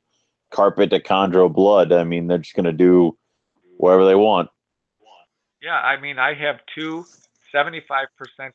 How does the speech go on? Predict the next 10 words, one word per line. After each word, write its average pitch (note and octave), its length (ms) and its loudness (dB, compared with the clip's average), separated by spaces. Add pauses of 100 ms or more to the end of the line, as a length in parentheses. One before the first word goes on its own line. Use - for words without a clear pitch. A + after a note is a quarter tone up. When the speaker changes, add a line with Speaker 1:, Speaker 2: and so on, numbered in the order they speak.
Speaker 2:
Carpondros A#2+ 680 -10 (100)
that A#2 160 -8
are A2+ 160 -8 (120)
siblings. A#2 480 -10
They're G#2 160 -16 (100)
full C3+ 160 -18 (100)
siblings, A#2 420 -12 (100)
so G#2 140 -16
they're A2 280 -14 (500)
right B2 260 -6